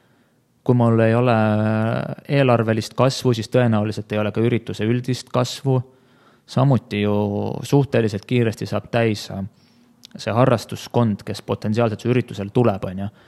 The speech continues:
Et küll seal on erinevad põhjused, et, äh, et, et ürituse korraldajana sa ju ei konkureeri tegelikkuses teiste üritustega, vaid sa konkureerid,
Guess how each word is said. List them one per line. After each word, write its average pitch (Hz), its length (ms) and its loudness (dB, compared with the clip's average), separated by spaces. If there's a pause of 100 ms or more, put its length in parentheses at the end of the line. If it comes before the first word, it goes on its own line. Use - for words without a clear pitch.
(360)
Et - 100 -8
küll 127 140 2
seal 117 140 2
on 113 100 2
erinevad 113 480 2
põhjused, 113 500 0
et, - 240 -10
äh, 98 320 -2 (680)
et, - 260 -6 (180)
et - 220 -10
ürituse 139 520 0
korraldajana 101 760 4
sa 113 160 -4
ju 104 140 0
ei 104 140 0
konkureeri 117 680 2
tegelikkuses 104 640 -2
teiste 127 380 0
üritustega, 110 640 0
vaid 107 140 -6
sa 117 120 -2
konkureerid, 117 720 0